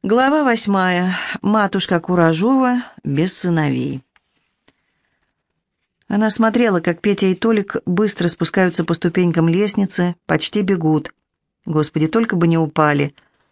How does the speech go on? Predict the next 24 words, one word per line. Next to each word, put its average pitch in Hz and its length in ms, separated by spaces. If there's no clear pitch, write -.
Она 240 240
выставила 220 460
руку 214 260
вперед, 220 400
словно 196 380
останавливая 190 720
их, 185 340
но 240 120
они 190 220
уже 185 180
подбежали 170 600
к 151 100
ней, 208 300
и 165 100
Толик, 233 440
прижавшись, 175 720
ткнулся 262 420
ей 208 200
в 185 40
живот, 175 440
а 214 140
Петя 240 260
остановился 202 580
рядом, 190 440